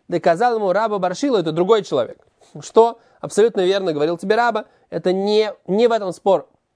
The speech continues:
э, Раби Якова. Не нужно устанавливать нашу мишну только к Раби Якову. Наша мишна идет по всем мнениям. Омар Рей, он говорит, «Им ашкахас легу,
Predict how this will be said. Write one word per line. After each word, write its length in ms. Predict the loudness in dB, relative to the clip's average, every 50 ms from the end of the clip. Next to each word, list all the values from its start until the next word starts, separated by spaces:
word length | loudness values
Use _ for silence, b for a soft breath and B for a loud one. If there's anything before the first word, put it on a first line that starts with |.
| _ _ _ _ _ _ _ -6
э, 300 | -2 -2 0 0 0 0
Раби 240 | 0 0 0 0
Якова. 420 | 0 2 2 0 0 0 -2 -2 0
Не 140 | 0 0 0
нужно 260 | 0 0 0 -2 -4
устанавливать 440 | -4 -2 -2 -2 0 -2 -2 -4 -4
нашу 200 | -6 -4 -4 -4
мишну 200 | -4 -4 -4 -2
только 280 | -2 -2 -4 -4 -4
к 60 | -2
Раби 200 | -2 -2 -2 0
Якову. 440 | -2 -2 -2 0 0 0 0 0 -4 b b b b b
Наша 260 | b -6 -4 -4 -4
мишна 400 | -6 -6 -4 -4 -2 -2 -2 -2
идет 380 | -2 0 0 0 0 -2 -4 _ _ _
по 120 | -2 -2
всем 260 | -2 -4 -4 -4 -4
мнениям. 300 | -4 -4 -6 -8 -10 -14 -20 _ _ _ _ _ _ _ _ _ _ _ _ _ _ _ _ _ _ _ _ _ _ _ _ _ _ _ b b b b b b b b b b b b b _
Омар 280 | -2 0 0 0 0 0
Рей, 220 | 0 0 0 -2
он 60 | -2
говорит, 200 | -4 -4 -6 -6 -6
«Им 120 | -4 -2
ашкахас 400 | -2 0 2 0 0 0 0 -2
легу, 460 | 0 0 2 2 2 2 0 -2 -4